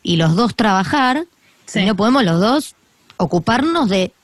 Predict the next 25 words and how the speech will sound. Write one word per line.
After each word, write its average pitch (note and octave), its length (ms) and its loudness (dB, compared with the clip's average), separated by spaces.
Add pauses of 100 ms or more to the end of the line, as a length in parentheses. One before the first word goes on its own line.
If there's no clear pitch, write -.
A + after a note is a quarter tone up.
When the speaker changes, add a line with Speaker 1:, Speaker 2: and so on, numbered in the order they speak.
Speaker 1:
todos G4+ 360 2
los G3 140 2
detalles F3+ 540 0
de E3 120 0
un E3 120 -2
ser E3 200 0
humano D#3+ 440 0
que D#3 160 -4
se E3 100 -2
está D#3 200 -4
criando, D3+ 500 -2
que D#3+ 120 -4
no B3 80 0
es C#4 80 -2
solamente D#3+ 560 -2
lavarle D#3+ 340 0
los D#3+ 140 0
dientes E3 240 -2
y D#3 60 0
leerle D#3+ 200 -2
el D#3 80 -2
cuento E3 240 -2
a D#3+ 60 0
la D3+ 80 -2
noche?" D3 400 -4